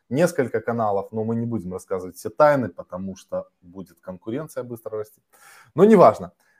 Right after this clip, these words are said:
А, смысл заключается в чём? Есть отдел продаж, который продаёт медиа, рекламу внутри медиа. Есть у нас отдельное направление конференции, мероприятия и так далее, которые тоже генерируют, э, как бы деньги. Есть у нас академия, которая а, обучает людей, э,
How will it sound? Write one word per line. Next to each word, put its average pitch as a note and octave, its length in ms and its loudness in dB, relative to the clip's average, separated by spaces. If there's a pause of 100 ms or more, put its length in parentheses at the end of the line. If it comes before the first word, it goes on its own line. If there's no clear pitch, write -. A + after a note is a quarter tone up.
(140)
А, G2 160 -4
смысл G#3 340 2
заключается E3+ 500 0
в - 40 -8
чём? B2+ 220 0
Есть E3+ 280 2
отдел C#3+ 320 0
продаж, D3 340 0
который C3+ 280 0
продаёт C3+ 380 0
медиа, B2+ 300 0
рекламу B2+ 400 -2
внутри B2 320 -6
медиа. F3+ 440 0
Есть C3+ 340 -2
у - 40 -6
нас A#2+ 140 -4
отдельное A#2+ 300 0
направление A#2 600 -2
конференции, B2 640 -2
мероприятия G#2 680 -2
и - 20 -6
так G2+ 200 -8
далее, G2+ 300 0
которые F2 340 -14
тоже F#2+ 360 -2
генерируют, F#2+ 680 -6
э, E2 180 -8
как F2 160 -12
бы G2 100 -8
деньги. E3+ 380 4 (240)
Есть C#3 420 4
у B2+ 40 -2
нас A#2 360 0
академия, D#3+ 800 6
которая C3 600 4 (300)
а, G2+ 160 -2
обучает B2 580 4
людей, A2+ 560 -2
э, F#2+ 220 -2